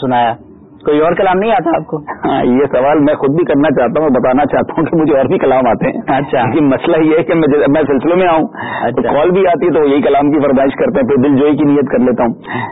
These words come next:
Speaker 1: جی۔
Speaker 2: لیکن اب ٹھیک ہے، اب، اب سننا یہی چاہتے ہیں لوگ، ورنہ باقی مجھے اور کچھ تھوڑا بہت کلام پڑھنا آتے ہیں۔
Speaker 1: سبحان اللہ، سبحان اللہ۔
Speaker 2: ٹھیک ہے۔
Speaker 1: ویسے آپ کے اندر شوق نظر بھی آتا ہے مزید۔
Speaker 2: اللہ کرے کہ
Speaker 1: اللہ
Speaker 2: واقعی
Speaker 1: تعالیٰ
Speaker 2: شوق،
Speaker 1: ذوق اور شوق
Speaker 2: آمین، آمین۔
Speaker 1: مزید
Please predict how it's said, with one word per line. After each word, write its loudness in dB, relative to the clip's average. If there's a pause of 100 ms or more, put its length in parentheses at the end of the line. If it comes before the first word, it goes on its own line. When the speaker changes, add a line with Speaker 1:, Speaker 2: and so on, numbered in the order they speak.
Speaker 1:
جی۔ -2
Speaker 2:
لیکن 0
اب -4
ٹھیک -2
ہے، 0
اب، 0 (140)
اب 0 (100)
سننا 0
یہی 2
چاہتے -4
ہیں 0
لوگ، -2 (360)
ورنہ -2
باقی 0
مجھے 0
اور 2
کچھ -2
تھوڑا 0
بہت -4
کلام 0
پڑھنا 2
آتے 0
ہیں۔ -2
Speaker 1:
سبحان -6
اللہ، -6
سبحان -10
اللہ۔ -4
Speaker 2:
ٹھیک -8
ہے۔ -2
Speaker 1:
ویسے -2
آپ -2
کے -2
اندر 0
شوق 0
نظر 0
بھی 0
آتا 0
ہے 0
مزید۔ 0
Speaker 2:
اللہ 2
کرے 0
کہ 0
Speaker 1:
اللہ 0
Speaker 2:
واقعی 0
Speaker 1:
تعالیٰ 0
Speaker 2:
شوق، -2
Speaker 1:
ذوق 0
اور 0
شوق -2
Speaker 2:
آمین، 2 (180)
آمین۔ 0
Speaker 1:
مزید 0